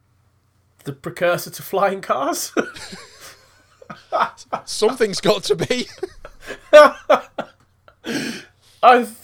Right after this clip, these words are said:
Speaker 1: think for a lot of people, this is the start of much closer A I integration into regular lives.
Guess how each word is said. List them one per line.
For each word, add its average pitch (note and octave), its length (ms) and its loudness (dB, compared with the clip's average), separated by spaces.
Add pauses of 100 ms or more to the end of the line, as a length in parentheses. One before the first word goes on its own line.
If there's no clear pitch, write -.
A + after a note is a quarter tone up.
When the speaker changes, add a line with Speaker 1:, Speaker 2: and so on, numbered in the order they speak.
(280)
Speaker 1:
think G3 400 -2
for D#3+ 460 0 (420)
a D3+ 60 -2
lot D#3+ 340 -2
of C#3+ 140 -10 (340)
people, C3+ 720 -10
this B2 240 -12
is A#2+ 220 -16
the A#2+ 100 -20
start A#2+ 440 -6
of G#2+ 520 -8 (120)
much A#2 300 -14
closer G#2+ 560 -12
A G#2+ 160 -10
I G2+ 140 -12
integration G#2 840 -18
into F#2+ 800 -20
regular C3 360 -4
lives. F#2+ 460 -14